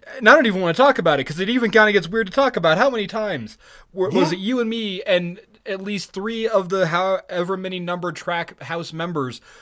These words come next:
Speaker 1: just sitting there drinking beer, watching Giada De Laurentiis cook her ass off and like, <laughs> "She's hot." <laughs> Yeah.
Speaker 2: Yeah.
Speaker 1: Oh man, that chicken looks so good. Yeah.
Speaker 2: Yeah.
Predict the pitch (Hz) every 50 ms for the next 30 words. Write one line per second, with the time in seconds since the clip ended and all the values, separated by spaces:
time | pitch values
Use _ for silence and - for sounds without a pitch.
0 | - _ _ _ - - 294 254 190 - - 269 262 240 226 196 180 165 - -
1 | 240 233 214 214 202 170 202 208 196 175 151 151 165 175 170 - 190 180 156 143
2 | 170 180 185 185 170 185 185 185 175 170 180 180 170 160 135 - - 175 165 -
3 | 165 165 165 170 160 - 147 123 113 107 - 143 139 143 143 139 135 - - -
4 | _ - 165 151 143 - - - - 151 147 151 147 139 147 143 139 - - _
5 | - 151 - - - 139 - - - 165 156 135 123 156 151 135 - - _ 139
6 | - - _ _ 160 - - _ - 147 143 117 147 165 202 - - 117 120 123
7 | 120 127 120 - - 143 - 120 120 117 - - - 123 113 101 113 113 113 110
8 | _ _ 123 113 113 113 110 107 104 92 92 92 - - - _ _ _ - 127
9 | 180 233 262 247